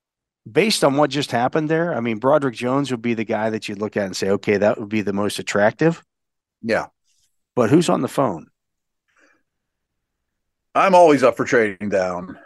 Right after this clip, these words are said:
Speaker 1: The
Speaker 2: Sometimes
Speaker 1: Bills,
Speaker 2: so
Speaker 1: the Bills are on the
Speaker 2: unrealistic.
Speaker 1: phone.
Speaker 2: I would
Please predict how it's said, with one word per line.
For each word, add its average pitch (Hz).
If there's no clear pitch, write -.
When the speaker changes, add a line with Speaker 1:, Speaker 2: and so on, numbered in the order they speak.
Speaker 1:
The 135
Speaker 2:
Sometimes 117
Speaker 1:
Bills, 196
Speaker 2:
so 170
Speaker 1:
the 170
Bills 208
are 214
on 196
the 185
Speaker 2:
unrealistic. -
Speaker 1:
phone. 131
Speaker 2:
I 165
would 156